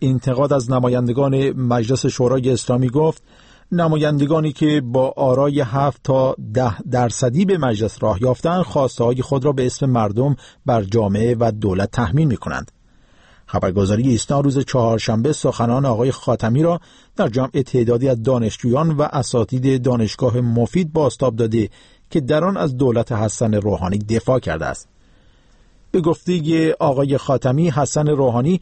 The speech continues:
مسلماً نتوانسته به همه شعارهای انتخاباتی خود جامه عمل بپوشاند، اما از آنها رویگردان هم نبوده و به خاطر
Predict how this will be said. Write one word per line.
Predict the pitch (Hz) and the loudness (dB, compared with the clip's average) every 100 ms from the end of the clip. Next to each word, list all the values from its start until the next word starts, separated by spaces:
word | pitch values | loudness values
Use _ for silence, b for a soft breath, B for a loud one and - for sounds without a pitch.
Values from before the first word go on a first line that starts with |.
| B B | B B
مسلماً | 131 131 - 127 123 135 | -2 -2 0 2 2 2
نتوانسته | 135 175 - 139 127 123 - 131 | 0 0 0 0 0 -2 -2 -2
به | 113 117 | 0 -2
همه | - 131 196 165 | 0 0 2 0
شعارهای | - 143 127 113 127 127 | 0 0 2 2 0 0
انتخاباتی | 120 117 - 110 104 - 117 | -2 -4 -2 0 0 0 -2
خود | - 127 b b b - | 0 -2 b b b -4
جامه | 117 123 117 123 120 | 0 2 2 0 0
عمل | 127 170 | 0 2
بپوشاند، | 151 - 127 131 127 | 0 0 -2 0 0
اما | 135 131 135 - b b - | 0 2 2 -2 b b -6
از | 113 120 | -2 0
آنها | 107 107 127 131 - | 2 2 2 2 0
رویگردان | 135 123 113 107 110 113 123 | -2 0 0 0 0 0 0
هم | 123 127 | 0 0
نبوده | 180 170 147 143 | 2 0 0 0
و | 131 | 0
به | 120 | -2
خاطر | - 117 - 131 131 131 | 0 -2 0 0 2 0